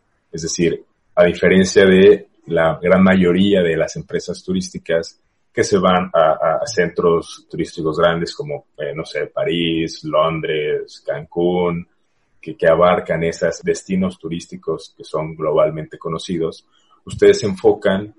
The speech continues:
por lo menos así lo entendí en su speech, en potenciar la, las, las zonas turísticas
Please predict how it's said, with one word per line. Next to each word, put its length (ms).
por 140
lo 100
menos 280
así 240
lo 140
entendí 760
en 120
su 220
speech, 540
en 220
potenciar 800
la, 340
las, 240
las 260
zonas 360
turísticas 640